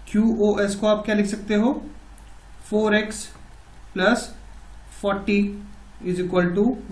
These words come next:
वन एटी डिग्री। तो सिक्सटी प्लस फ़ोर्टी आपका हो जाएगा हंड्रेड, ठीक है। हंड्रेड आपका यहाँ पे जाकर माइनस हो जाएगा,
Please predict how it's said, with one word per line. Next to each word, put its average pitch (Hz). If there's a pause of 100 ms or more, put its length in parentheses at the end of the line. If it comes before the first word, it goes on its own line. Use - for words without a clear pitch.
वन 165
एटी 165
डिग्री। 139 (2250)
तो 165
सिक्सटी 202
प्लस 220
फ़ोर्टी 196
आपका 196
हो 196
जाएगा 196
हंड्रेड, 185 (480)
ठीक 202
है। 202
हंड्रेड 190
आपका 190
यहाँ 185
पे 190
जाकर 190
माइनस 175
हो 196
जाएगा, 185